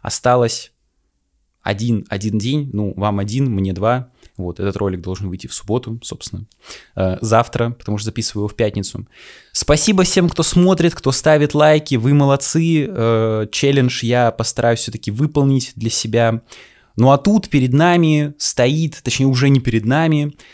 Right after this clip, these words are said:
а перед Кеннетом Браной, да-да, тем самым, э, стоит челлендж найти убийцу очередного. Кто же виноват, э, в преступлениях, которые совершились в фильме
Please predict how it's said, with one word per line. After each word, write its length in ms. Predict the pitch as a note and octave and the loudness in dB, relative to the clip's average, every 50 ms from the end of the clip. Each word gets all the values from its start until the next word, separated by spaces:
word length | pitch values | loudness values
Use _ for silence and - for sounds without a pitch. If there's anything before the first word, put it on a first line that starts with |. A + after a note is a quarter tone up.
| - - | -14 -6
а 80 | - - | -6 -2
перед 320 | - C3 B2 B2 A#2+ - - _ | 0 2 0 0 0 -4 -6 _
Кеннетом 540 | - E3+ F#3 F#3+ F#3 F3 F3+ D#3 C#3 A#2+ | 4 4 6 6 4 2 2 2 2 4
Браной, 640 | A2+ B2+ A#2+ B2 C3+ C#3+ D3+ D#3+ E3 E3+ E3+ E3+ E3 | 4 4 4 4 4 4 4 4 2 2 0 -2 -2
да-да, 440 | B2+ G#2+ A#2 A#2 A2 A2+ A#2+ B2+ C#3 | 0 0 0 2 2 2 2 2 0
тем 200 | C3+ - A2 A2 | -2 -4 -4 -4
самым, 540 | A2 - - B2+ B2+ C#3 D3 D3 D3+ D3 D3 - - - - - _ _ _ | -4 -2 0 0 0 0 0 0 -2 -4 -6 -12 -20 -20 -20 -20 _ _ _
э, 240 | - G#2 G#2+ A2 A2+ | -4 -2 -2 -2 -2
стоит 500 | - - - B2+ C3+ D#3+ D#3+ - - - | -2 0 0 0 2 2 0 -2 -6 -6
челлендж 800 | - - - - E3 E3+ E3+ E3 E3+ E3+ E3 - - - - - _ _ | -6 -2 0 2 2 2 4 2 2 0 0 -2 -6 -8 -12 -16 _ _
найти 340 | - G#2 G#2+ B2 B2 - F3 | -4 -2 -2 0 0 0 2
убийцу 640 | E3+ E3 D#3+ E3+ G#3 G#3+ E3+ A#2+ - - - - - | 2 2 2 0 2 2 2 0 -2 -4 -4 -6 -8
очередного. 680 | - - - - G#2+ G#2 A2 B2+ D3+ D3 A#2+ F2+ E2 F#2+ - | -8 -8 -6 -6 -6 -2 0 2 2 2 2 0 -2 -8 -14
Кто 560 | - - _ _ - F3 G3 G#3 G3 F#3 C#3 | -18 -20 _ _ -2 -2 0 2 2 2 0
же 400 | G#2+ A2 A2+ C3+ C#3+ C3+ A2 - - - - - _ - | 0 -2 -2 -2 0 0 -2 -4 -8 -14 -20 -20 _ -8
виноват, 720 | F#2+ G2+ A2 A2+ A2 A2 A2 C3+ D#3+ D3 A2 F2+ - - - _ _ _ _ _ _ _ _ _ | -4 -2 0 2 2 2 4 4 4 4 2 0 -6 -14 -20 _ _ _ _ _ _ _ _ _
э, 80 | - | -6
в 840 | F#2 G#2 G#2 G2 G2 F#2 F2+ F2 F#2+ - - - G2 G2 G#2+ A2+ G2+ | -6 -4 -4 -4 -4 -6 -8 -10 -12 -14 -16 -14 -8 -2 -2 -2 -2
преступлениях, 920 | - - A2+ - - A#2 - B2+ B2+ E3+ G3+ F#3 C3+ G#2 E2+ E2+ - - _ | -2 -4 -4 -4 -4 -4 -2 0 0 2 2 2 2 0 -2 -6 -10 -16 _
которые 440 | - G#2 - - C#3+ D3 C#3+ A#2+ G2 | -8 -6 -2 0 2 2 2 2 0
совершились 600 | - - - F2+ F#2+ - - E3 C#3+ G#2 G2 - | -2 -6 -8 -8 -6 -4 -4 -4 -4 -4 -8 -6
в 20 | |
фильме 320 | - D3 D3 C3+ B2+ A2+ | -4 -4 -2 -2 -2 -4